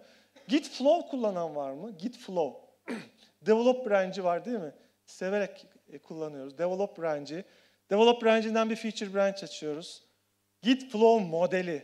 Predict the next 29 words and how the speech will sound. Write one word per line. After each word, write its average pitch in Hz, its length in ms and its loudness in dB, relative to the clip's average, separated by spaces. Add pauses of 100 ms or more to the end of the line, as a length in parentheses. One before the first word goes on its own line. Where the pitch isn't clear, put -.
(160)
Git 247 200 0
modeli. 147 340 -6
İki 262 340 -6
bin 302 160 -2
on 269 300 -6
üçte - 400 -6 (180)
İstanbul 233 640 -4
G 190 280 -10
D, 196 120 -14
Devfest 220 440 -2
İstanbul'un 214 720 -6 (500)
birincisi, 233 560 2
yani 160 360 0
en 185 60 -2
azından 180 360 -2
birincisi 175 360 -8
olduğunu 165 380 -6
düşündüğüm 156 560 -16
için 233 320 -10 (360)
İstanbul'da, 214 680 0
e, 190 300 -6
uygulan-, 196 560 0
e, 175 120 -4
yapıldığında 180 1000 -4 (200)
orada 208 280 2
ben 226 180 -2
Git 220 180 -8
Flow 226 320 2
anlatmıştım. 165 720 -4